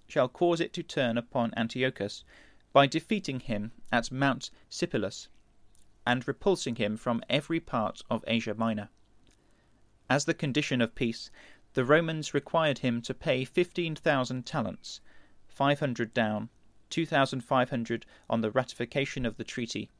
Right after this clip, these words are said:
and the rest in twelve years at one thousand talents per annum. These terms being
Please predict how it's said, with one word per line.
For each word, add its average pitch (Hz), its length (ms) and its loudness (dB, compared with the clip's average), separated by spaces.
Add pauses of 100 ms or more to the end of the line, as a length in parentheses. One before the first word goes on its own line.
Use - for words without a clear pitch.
(240)
and 117 140 2
the 127 80 0
rest 147 340 2 (240)
in 135 140 -4
twelve 156 340 4
years 110 320 2
at 113 160 2
one 127 200 -2
thousand 113 440 -2
talents 107 380 -4
per 107 240 -4
annum. 113 240 -2 (1400)
These 160 180 4
terms 120 440 2
being 127 380 0